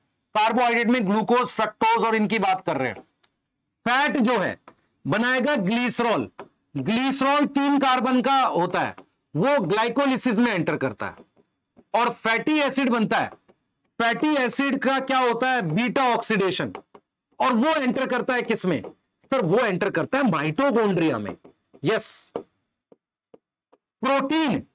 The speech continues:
तीन जगह एंटर करता है, पायरुवेट, एसिटाइल कोए और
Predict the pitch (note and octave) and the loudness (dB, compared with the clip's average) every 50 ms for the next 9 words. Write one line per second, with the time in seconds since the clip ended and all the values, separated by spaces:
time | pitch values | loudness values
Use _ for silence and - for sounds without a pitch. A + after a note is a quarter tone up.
0 | _ _ _ _ - C#4 - - D4+ - B3+ C4+ B3 B3 A3 G3+ F3 F#3+ F3+ C#3 | _ _ _ _ -4 -2 0 2 2 2 2 2 2 0 0 0 0 -2 -2 -2
1 | D3+ C3 B2 F3 F3 F3 - A3 G#3+ A3+ A#3 A#3 A#3+ A#3+ C4 C#4+ D4+ D4 D4 - | -2 -2 -2 -2 -4 -4 -2 -2 -2 0 0 0 0 0 2 0 0 -2 -6 -12
2 | - _ _ _ _ _ _ _ _ _ _ _ _ _ _ _ _ _ _ _ | -18 _ _ _ _ _ _ _ _ _ _ _ _ _ _ _ _ _ _ _
3 | _ _ _ _ _ _ _ _ _ _ - G3+ G3 - A#3+ B3+ - - A#3+ A#3 | _ _ _ _ _ _ _ _ _ _ -8 -6 -4 -2 -2 -2 0 0 0 2
4 | B3+ C#4+ C#4+ C#4+ - C#4 C4+ C#4 C#4+ D4 C#4+ A3+ - - - - - - - _ | 2 2 0 2 2 2 2 2 2 0 0 -2 -4 -8 -14 -18 -18 -20 -20 _
5 | _ _ _ - - - _ _ _ _ _ _ _ _ _ _ _ _ _ - | _ _ _ -20 -20 -20 _ _ _ _ _ _ _ _ _ _ _ _ _ -20
6 | _ _ _ _ _ _ _ _ _ _ _ _ - - A#3+ B3+ | _ _ _ _ _ _ _ _ _ _ _ _ -4 -4 -2 -2